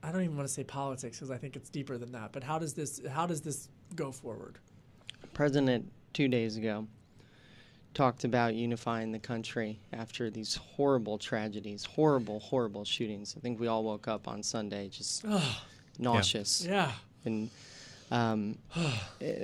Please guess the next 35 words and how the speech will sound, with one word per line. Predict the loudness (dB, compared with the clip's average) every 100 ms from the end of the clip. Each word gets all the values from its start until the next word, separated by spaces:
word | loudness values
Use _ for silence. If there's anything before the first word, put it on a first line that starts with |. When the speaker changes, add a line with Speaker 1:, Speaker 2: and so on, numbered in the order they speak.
| -4 -6 -2
Speaker 2:
so | 6 8 8 6 -2 -10
one | 2 6 8
of | 8
the | 4
things | 4 6 6
the | 2
president | 2 2 2 0 0
said | 0 2 0
that | 0
really | -2 -2
struck | 0 0 0 -2
me | -2
is | -2 -6 -10 -2
we | 2
need | 2 0
to | 0
s-, | -2 -2 -4
now's | -2 0 0
the | -2
time | -4 -4 -2
to | -2
set | 0 0
aside | 0 -2 -4 -4 -6
destructive | -8 -2 -4 -4 -6 -6 -8 -16 -20 -10
partisanship | -6 -4 -4 -4 -4 -6 -6 -8 -18 -20 -20 -20 -20 -20 -6
and | -4 -2
come | 0 0
together | 0 0 0 -2 -4 -12 -20 -20 -20 -20
for | -4 0
love | 2 2
and | 0
devotion | 0 -2 -2 -4 -4
for | -4
this | -2 -4
country. | -2 -4 -4 -6 -6